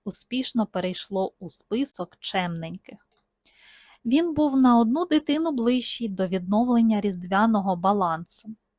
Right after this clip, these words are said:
але знав, що попереду ще чимало роботи і геть мало часу, якщо він планує опрацювати весь список до святвечора. Роботи насправді було стільки, що він миттю склав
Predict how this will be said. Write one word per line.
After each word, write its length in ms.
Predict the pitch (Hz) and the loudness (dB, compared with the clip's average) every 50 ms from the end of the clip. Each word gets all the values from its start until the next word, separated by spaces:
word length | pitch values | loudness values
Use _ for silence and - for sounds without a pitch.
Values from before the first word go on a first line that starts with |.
| _ _ _ _ - | _ _ _ _ -4
але 280 | - 240 277 302 320 311 | -2 0 2 4 2 2
знав, 360 | 277 254 233 202 180 165 - - _ _ _ _ _ _ _ - | 4 2 2 2 2 0 -4 -10 _ _ _ _ _ _ _ -10
що 200 | - - - 190 | -6 -4 -4 -4
попереду 680 | - - 190 185 - 202 196 - 208 208 190 185 196 185 | 0 0 -2 0 0 0 0 2 0 0 -2 -2 -4 -4
ще 340 | - - - 208 190 180 | -4 -4 -2 -2 -2 -2
чимало 760 | 175 - - - 214 190 185 185 185 196 240 269 262 214 190 185 | -2 -6 -6 -4 -2 -2 -2 0 2 2 4 4 4 2 2 2
роботи 640 | 185 180 180 175 208 247 262 - _ - 175 170 _ _ _ _ _ _ _ _ - | 2 0 0 2 2 2 2 0 _ -8 -10 -10 _ _ _ _ _ _ _ _ -6
і 140 | 214 190 170 | -6 -4 -2
геть 300 | - 247 330 330 - - | 0 -2 -2 -2 0 0
мало 280 | 254 262 269 269 277 | 0 0 2 0 -2
часу, 480 | - - - 196 156 - - - - - _ _ - | -2 -2 -4 -2 -4 -4 -6 -12 -14 -16 _ _ -12
якщо 340 | 208 208 - - - - | -10 -10 -8 -8 -6 -4
він 180 | 202 202 196 190 | -2 -2 -2 -4
планує 500 | - - 196 196 196 196 196 196 190 185 | -4 -4 -2 -2 0 0 0 0 0 -2
опрацювати 760 | 185 180 - 190 175 - - 220 196 220 240 269 - - 330 | -2 -4 -4 -8 -8 -6 -6 -4 0 0 0 0 2 0 2
весь 300 | 302 247 220 240 254 - | 2 4 2 2 0 -2
список 600 | - - - 262 277 294 - - - 285 262 233 | -6 -8 -4 -2 -2 -2 -2 -2 -4 -2 -2 -2
до 340 | 196 175 175 165 175 202 226 _ _ _ | -2 -2 0 0 0 0 -2 _ _ _
святвечора. 880 | - - - 180 180 185 - - 247 277 262 - - - 185 175 - 202 - _ _ _ _ _ - - - - - - - - - | -16 -14 -10 -6 -6 -6 -4 -2 -2 -2 -2 -2 -4 -8 -6 -8 -8 -12 -14 _ _ _ _ _ -20 -20 -18 -18 -18 -18 -10 -2 4
Роботи 500 | 214 220 226 214 214 277 302 - 285 254 | 6 6 6 6 6 4 4 6 6 6
насправді 580 | 247 240 226 - - - 262 262 247 220 233 | 6 4 4 2 2 2 2 2 4 2 0
було 280 | 214 226 226 214 208 196 | 2 2 2 2 2 0
стільки, 640 | - - - 311 349 381 370 - 349 339 330 330 _ _ _ _ _ _ _ | -2 -2 2 4 4 4 4 2 2 2 2 0 _ _ _ _ _ _ _
що 280 | - - - - 254 226 | -8 -6 -2 0 2 2
він 160 | 220 214 190 | 2 2 0
миттю 500 | 185 180 180 196 269 - _ - 359 339 | 0 0 2 0 0 0 _ 0 0 0
склав 480 | - - - - 320 320 320 320 - | 0 0 0 2 4 6 4 4 2